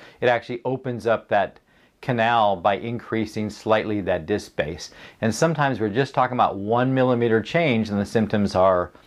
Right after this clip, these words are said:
relieved. We give very, very specific s-, um, spinal stenosis exercises. We'll usually layer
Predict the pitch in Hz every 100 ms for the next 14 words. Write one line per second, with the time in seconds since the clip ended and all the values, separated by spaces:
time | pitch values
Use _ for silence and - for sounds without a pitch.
0 | - - 101 101 104 85 76 - - -
1 | - - - 123 123 101 107 139 143 139
2 | 107 123 120 117 - 117 - 110 110 -
3 | - _ _ - - - 104 98 98 95
4 | 90 - _ - - - - - 120 120
5 | 110 117 110 98 104 113 110 110 101 98
6 | 92 85 85 80 - - - - 113 120
7 | 113 120 107 110 120 120 117 113